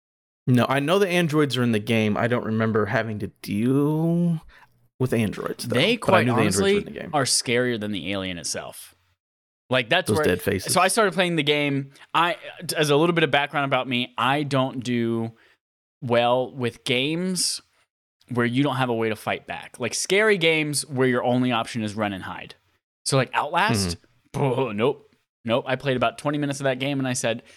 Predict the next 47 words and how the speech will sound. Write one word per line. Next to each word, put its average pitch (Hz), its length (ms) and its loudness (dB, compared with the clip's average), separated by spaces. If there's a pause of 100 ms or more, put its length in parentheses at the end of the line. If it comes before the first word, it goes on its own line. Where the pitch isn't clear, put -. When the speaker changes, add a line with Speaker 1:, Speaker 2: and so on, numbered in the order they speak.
(160)
Speaker 2:
"I 135 120 -2
will 147 100 -2
pass 151 220 -4
the 143 40 -8
controller 131 340 0
to 131 60 0
someone 131 280 -2
else 170 380 -4
and 120 120 -6
I 123 80 -4
will 101 180 -2
watch 139 300 -4
you 98 80 -10
play 101 220 -4
it, - 120 -8 (260)
but 104 120 -6
I 110 100 0
will 123 120 -2
no 127 120 -2
longer 113 260 -2
partake." - 520 -4
Speaker 1:
<laughs> - 920 -10
Speaker 2:
Um, 120 600 -2 (440)
so 170 200 0
that's 160 420 0
something 165 280 -2
that, 131 120 -4
like, 131 200 0
if 123 120 -6
I 151 60 2
have 151 240 -2
a 208 40 0
shotgun 165 540 0
and 131 80 -2
I 143 60 0
can 165 140 -8
shoot 202 260 0
it 139 100 2
and, 139 80 -2
like, 123 220 0
that, 139 320 0
like, 123 180 -2
Resident 143 340 0
Evil, 127 200 0
that's 113 160 0
why 104 280 2
I, - 40 -4